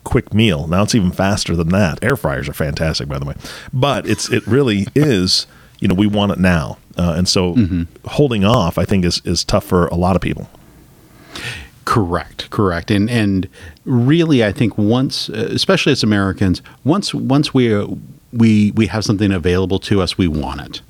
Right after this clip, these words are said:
Speaker 1: Mm-hmm.
Speaker 2: And, uh, there, there's a number of people who, who really don't have a choice.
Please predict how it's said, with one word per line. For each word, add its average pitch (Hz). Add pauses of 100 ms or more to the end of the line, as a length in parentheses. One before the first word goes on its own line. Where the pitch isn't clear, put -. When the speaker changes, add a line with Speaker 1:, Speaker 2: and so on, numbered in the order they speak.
(140)
Speaker 1:
Mm-hmm. 92
Speaker 2:
And, 85
uh, 95
there, 117
there's 107
a -
number 139
of 90
people 87
who, 92
who 123
really 196
don't 151
have 127
a 90
choice. -